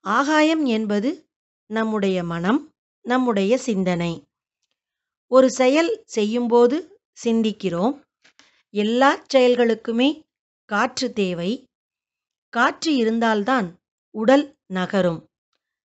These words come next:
காற்று இல்லையென்றால் முடங்கும். எல்லா செயல்களுமே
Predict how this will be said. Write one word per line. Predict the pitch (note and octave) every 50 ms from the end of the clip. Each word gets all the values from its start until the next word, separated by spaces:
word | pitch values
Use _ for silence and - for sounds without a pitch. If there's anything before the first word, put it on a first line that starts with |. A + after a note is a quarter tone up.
| _ -
காற்று | A3+ A3 A3 G#3+ - - G#3+ G3
இல்லையென்றால் | F#3+ F#3+ G3+ G#3 G#3+ G#3+ G#3+ G#3+ G#3+ A3 G#3 A#3 A#3+ C#4 F4 F4 _ _ _ _ _ _ _ _ _ _ -
முடங்கும். | F#3+ F#3+ G3 G3+ G#3+ A#3 A3+ G3+ D#3+ E3 E3 D#3+ - _ _ _ _ _ _ _ _ _ _ _ _ _ _ _ -
எல்லா | G#3 G#3+ A3 A#3 A#3+ C4 D4+ F#4+ - -
செயல்களுமே | - C4+ A#3+ A#3+ B3 B3+ A#3 A#3+ A3+ A3 A3 A#3 C4+ C4+